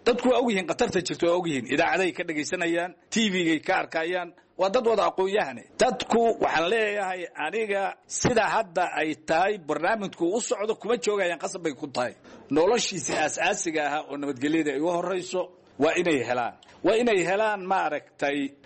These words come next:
qorsho cad oo loo sameeyo oo dadkii ay maaragtay ku joogi karaan. Dadkii waxay ku joogi lahayn waa in la helaa.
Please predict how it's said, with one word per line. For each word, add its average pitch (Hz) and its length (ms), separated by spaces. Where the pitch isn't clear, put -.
qorsho 170 400
cad 196 400
oo 151 180
loo 165 240
sameeyo 151 560
oo 160 120
dadkii 185 320
ay 147 120
maaragtay 135 640
ku 196 120
joogi 156 340
karaan. 113 240
Dadkii 208 380
waxay 208 220
ku 190 140
joogi 156 280
lahayn 131 240
waa 170 80
in 170 60
la 147 100
helaa. 117 220